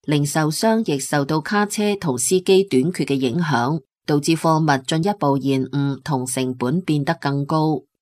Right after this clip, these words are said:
另據C N B C報道，航運短缺已導致運費上漲，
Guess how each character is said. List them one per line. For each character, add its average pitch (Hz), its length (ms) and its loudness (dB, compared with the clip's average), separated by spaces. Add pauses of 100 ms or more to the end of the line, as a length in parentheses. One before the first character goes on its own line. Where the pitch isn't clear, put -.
(140)
另 151 260 0
據 165 180 2
C 196 220 0
N 196 160 0
B 196 160 2
C 196 240 2
報 151 260 2
道， 135 380 2 (240)
航 147 220 2
運 151 200 2
短 151 320 2
缺 170 220 2
已 156 180 0
導 147 220 2
致 143 180 -2 (200)
運 143 200 0
費 156 220 0
上 139 340 0
漲， 147 360 0